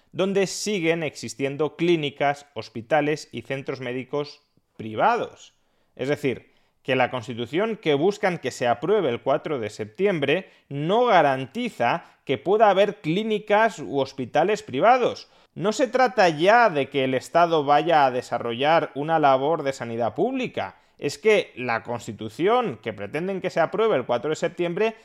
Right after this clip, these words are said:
permitiría que un gobierno cierre clínicas y hospitales privados. Y justamente porque permite esa barbaridad,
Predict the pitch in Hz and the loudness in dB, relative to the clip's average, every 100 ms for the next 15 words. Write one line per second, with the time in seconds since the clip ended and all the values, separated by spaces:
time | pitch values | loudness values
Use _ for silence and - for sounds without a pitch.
0 | _ - 160 143 147 120 139 139 214 233 | _ -2 0 2 -2 -4 -2 0 0 0
1 | 156 170 202 185 202 202 226 - - 185 | -2 0 0 2 2 2 -2 -2 -6 -2
2 | 214 262 202 143 185 - _ _ - 202 | 8 8 8 -2 -4 -8 _ _ -8 -2
3 | 254 226 180 - 156 185 - 156 160 - | -2 0 -2 2 2 2 -4 -4 -4 -4
4 | 117 113 117 151 - 117 110 180 247 208 | -10 0 0 0 -4 -8 0 2 4 2
5 | - _ _ - 131 - 220 - 233 240 | -2 _ _ -10 -10 -4 -4 0 0 2
6 | 254 - 120 - - 110 - 104 101 95 | -2 0 -2 -4 -6 -6 -6 -8 -8 -6
7 | 143 175 214 165 - 160 135 107 104 101 | -6 0 0 0 4 6 4 -2 -4 -4
8 | 98 120 180 180 - | -4 4 6 6 2